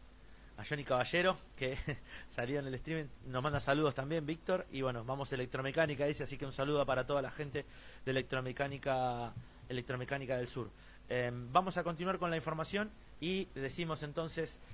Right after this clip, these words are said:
que en la categoría C veinte hubo varios partidos, eh, sí, varios, varios partidos, son, eh, dos, tres, seis, nueve, eh, sí,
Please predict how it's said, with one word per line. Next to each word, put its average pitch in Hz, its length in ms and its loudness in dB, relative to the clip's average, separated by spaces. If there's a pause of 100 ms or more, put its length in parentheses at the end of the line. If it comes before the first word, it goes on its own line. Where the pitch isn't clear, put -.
(180)
que 165 260 6
en 156 120 0
la 147 100 0
categoría 160 460 4
C 175 160 4
veinte 202 420 2 (220)
hubo 175 180 4
varios 175 240 4
partidos, 185 640 2 (320)
eh, 120 560 0
sí, 139 260 -6
varios, 117 300 -4
varios 131 180 -6
partidos, - 380 -10
son, 131 180 -8 (220)
eh, 110 400 -8
dos, 160 340 -6
tres, 165 240 -4
seis, - 880 -10 (380)
nueve, 160 400 -2 (100)
eh, 113 400 -8
sí, 120 220 -8